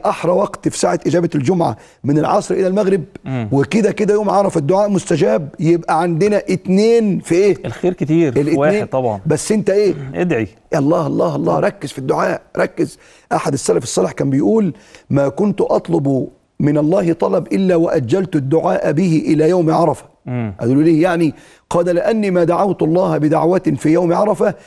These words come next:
Speaker 1: إلا حققها الله لي قبل عرفة الذي يليه منذ ثلاثين سنة".
Speaker 2: يا سبحان الله.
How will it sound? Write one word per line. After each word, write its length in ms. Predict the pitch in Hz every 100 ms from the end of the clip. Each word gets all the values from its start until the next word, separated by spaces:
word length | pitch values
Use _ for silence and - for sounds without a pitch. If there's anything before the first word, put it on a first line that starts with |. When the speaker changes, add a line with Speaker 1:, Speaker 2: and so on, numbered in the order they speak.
| - _
Speaker 1:
إلا 260 | 196 208 190
حققها 640 | - 170 - 202 - 160
الله 420 | 151 160 196 151 160
لي 180 | 175
قبل 360 | 156 - 151 147
عرفة 360 | 165 196 190 160
الذي 380 | 160 208 185 196
يليه 340 | 202 247 247 - _
منذ 400 | - 196 226 190
ثلاثين 560 | 185 190 185 - 233 220
سنة". 260 | 175 156 107
Speaker 2:
يا 120 | 139 120
سبحان 380 | - - 117 107
الله. 300 | 107 104